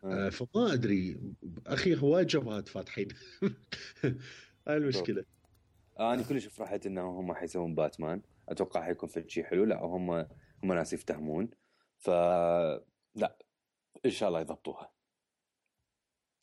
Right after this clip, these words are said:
Speaker 2: يا.
Speaker 1: إن شاء الله. ف-، نايس. هيجي إحنا، I think، خل-، آه، شغلة هيجي إضافة سريعة، ما أريد أطول. آه، بلش ال-، الألفا تيستينج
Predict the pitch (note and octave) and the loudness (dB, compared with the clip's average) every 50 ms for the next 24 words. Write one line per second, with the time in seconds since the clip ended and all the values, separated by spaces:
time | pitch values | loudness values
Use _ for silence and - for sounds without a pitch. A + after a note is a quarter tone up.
0 | - - _ _ - - F#2+ G#2 G2+ G2 F#2+ F#2+ F2+ F2 E2+ D#2+ - E2 D2+ C#2+ | -14 -14 _ _ -18 -14 -12 -10 -8 -6 -6 -4 -6 -6 -8 -6 -6 -6 -6 -6
1 | - D2+ D2+ D2 C#2+ - _ _ _ _ _ _ _ _ _ _ - - _ _ | -6 -6 -6 -4 -6 -6 _ _ _ _ _ _ _ _ _ _ -20 -20 _ _
2 | _ - - - A2+ A#2 A#2 A#2 A#2 A#2 A#2 A#2 A#2 A2+ A#2 A#2+ F#2+ G#2+ C3+ B2+ | _ -6 -2 2 4 4 6 6 6 6 6 6 6 4 4 2 0 -2 -4 -4
3 | A2 G2 - - - - - B2+ B2 B2 - A#2+ A#2 A#2 A#2 A2+ - A2+ - - | -4 -4 -8 -12 -12 -6 -6 -4 -4 -4 -2 0 2 2 2 0 -2 -6 -12 -10
4 | G#2 G#2 G#2 G#2 G#2 G2+ G2+ G2+ F#2 F2+ F2 F2+ - - G#2 G#2 G2 - - - | -8 -4 -2 -2 -2 -2 -2 -4 -4 -6 -10 -12 -8 -6 -6 -6 -8 -8 -6 -2
5 | F2+ F2+ F2 - - A#2 D3+ D#3+ B2+ - - - - _ _ - - - - - | -2 -2 -2 0 0 2 2 2 0 -2 -4 -10 -20 _ _ -20 -20 -20 -20 -18
6 | - - - - - B2+ G#2+ G#2 G2 F#2+ F#2 - F2+ E2 E2 F2 E2+ - E2 - | -18 -16 -8 -2 0 0 2 2 0 -2 -2 -4 -6 -6 -4 -6 -6 -6 -8 -6
7 | E2+ D#2 D#2 C#2 C#2+ D2+ E2 D#2+ D#2 D2+ - - E2 D#2+ D#2+ D#2 D#2+ E2+ - _ | -4 -2 -2 -2 -2 -2 -2 -2 -2 -4 -4 -2 0 2 2 2 0 -2 -6 _
8 | _ - - _ _ _ - G2 F#2 F#2+ F#2+ F#2+ F#2 F#2 E2+ F#2 C#3 D#3 D#3+ D#3 | _ -20 -20 _ _ _ 0 2 2 4 4 2 2 2 2 4 4 6 4 4
9 | - - C3 A2+ G#2+ G2 - - F#2+ F#2+ - - B2+ C#3+ C3+ - - F#2+ E2 E2 | 2 -2 -4 -6 -6 -6 -4 -4 -6 -4 -2 0 0 0 0 -2 -2 -2 -2 -2
10 | - G2+ F#2+ - - - G#2 F#2+ F#2 F#2+ F#2 | -2 -2 -4 -4 -4 -4 -4 -2 -2 -4 -6